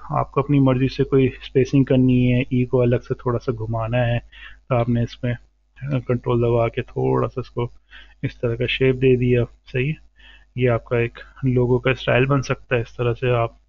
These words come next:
चीज़ें change कर सकते हैं। जैसे आप आई का नुक्ता हटाना चाह रहे हैं, अपना कोई और circle यहाँ से पिक करना चाह रहे हैं, शेप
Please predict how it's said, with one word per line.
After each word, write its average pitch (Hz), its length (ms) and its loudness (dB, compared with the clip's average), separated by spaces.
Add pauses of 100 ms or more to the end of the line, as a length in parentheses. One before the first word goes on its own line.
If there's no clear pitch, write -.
चीज़ें 120 240 -2
change 120 300 -4
कर 120 140 -2
सकते 117 280 -6
हैं। 117 80 -4
जैसे 117 240 -4
आप 113 280 -6
आई 123 100 2
का 120 120 -6
नुक्ता 120 300 -4
हटाना 113 340 -4
चाह 117 180 -6
रहे 110 140 -8
हैं, - 80 -14 (520)
अपना 120 220 -2
कोई 120 160 0
और 120 180 2
circle 123 400 0
यहाँ 117 220 0
से 123 180 -4
पिक 120 220 -6
करना 113 300 -2
चाह 113 180 -6
रहे 110 100 -8
हैं, 117 60 -6
शेप - 280 -4